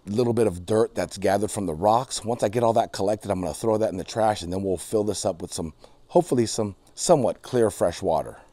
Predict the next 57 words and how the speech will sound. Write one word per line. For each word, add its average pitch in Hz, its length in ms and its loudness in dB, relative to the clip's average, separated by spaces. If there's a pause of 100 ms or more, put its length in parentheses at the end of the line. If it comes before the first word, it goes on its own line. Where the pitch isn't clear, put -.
(140)
All 76 60 -10
right, 92 180 2
I'm 101 100 0
gonna 101 200 -2 (260)
flip - 240 0
the 123 80 -4
camera 120 280 2
around 107 200 2
so 92 120 -8
you 78 100 -6
can 71 140 -12
see. - 160 4
All 92 120 12
right, 76 220 6 (480)
so - 160 8
I've 120 100 10
been 135 160 12
using 139 260 8
the 120 80 6
hose 139 520 8
here 139 420 8 (880)
in 120 160 4
the 113 80 6
pond 131 440 2
to 113 80 0
just 127 240 -2
kinda 131 200 4
push - 320 0
everything 127 400 4
down 117 300 2
towards 107 280 2
the 101 100 4
lowest 107 320 2
point. 131 320 -2 (420)
As 110 160 0
you 127 80 2
can 113 180 -2
see, 180 520 2 (440)
I - 120 -4
have 110 260 0
that 92 180 0
water 117 300 2
pump 120 300 -2
in 123 60 0
there 120 120 4
pumping 135 400 -2
out 123 160 0
the 110 80 -4
water. 120 540 2 (360)
This 135 360 2
hose 127 500 4
is 101 300 -2
running 117 500 0
all 113 220 4
the 123 80 0
way 110 180 0
out 123 420 -2